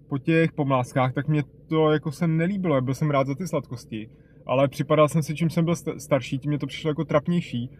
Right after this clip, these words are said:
A styděl, jakoby jsem se nějak styděl, nebo úplně mi to přišlo nepatřičný, jako mlátit prostě s-, ženský po zadku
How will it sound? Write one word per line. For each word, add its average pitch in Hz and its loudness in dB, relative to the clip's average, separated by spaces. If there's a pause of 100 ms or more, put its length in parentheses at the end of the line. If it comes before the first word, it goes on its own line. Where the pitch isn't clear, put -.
A - -14
styděl, 185 0
jakoby 156 2
jsem 147 -4
se 170 -4
nějak 147 0
styděl, 180 -2
nebo 147 0 (280)
úplně 147 0
mi 156 2
to 156 2
přišlo 156 0
nepatřičný, 175 0
jako 147 2 (240)
mlátit 135 2
prostě 151 2
s-, - -12 (520)
ženský 127 -2 (500)
po 131 -4
zadku 139 0